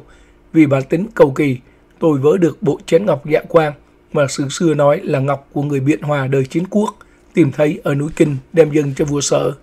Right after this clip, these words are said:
Núi Kinh thời đó, tức là núi Âm Dương San Ca thời nay, cho nên tôi phải cất công đến tận nơi.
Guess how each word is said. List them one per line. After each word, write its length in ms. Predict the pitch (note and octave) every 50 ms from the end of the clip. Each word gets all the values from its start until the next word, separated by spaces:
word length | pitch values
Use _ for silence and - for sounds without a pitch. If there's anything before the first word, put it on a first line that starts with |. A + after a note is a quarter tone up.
| _ _ _ _ _ _ _ _ _ _ _ _ _ -
Núi 140 | F#3 G#3+ - -
Kinh 220 | G3+ E3+ E3 D3+
thời 160 | C#3+ D3 C#3
đó, 260 | C3 C3+ C#3 C#3+ D3+ - - _ _ _ _ _ -
tức 180 | - G3+ G3+ -
là 200 | D3+ C#3 C3 - - -
núi 220 | E3 D3 D3 - -
Âm 180 | - D3 C#3+ C3+
Dương 220 | C3+ D3+ D3 C#3
San 240 | B2+ - - D3 C#3
Ca 220 | C3+ - D3 C#3
thời 220 | C3 C3 C#3 C3+ B2+
nay, 240 | C3 C#3+ C#3 B2+ C3 _ _ _ _ _ _ _ _ _
cho 120 | - F3 E3
nên 180 | D#3+ D3+ C#3
tôi 140 | C3 D#3+ D3+
phải 160 | C3 - C3+
cất 240 | B2+ - - - -
công 260 | - D#3 D3 C#3 C3
đến 200 | C3+ C#3+ D3 G#3+ -
tận 140 | - E3 D#3+ -
nơi. 200 | E3 D#3 D3 C3+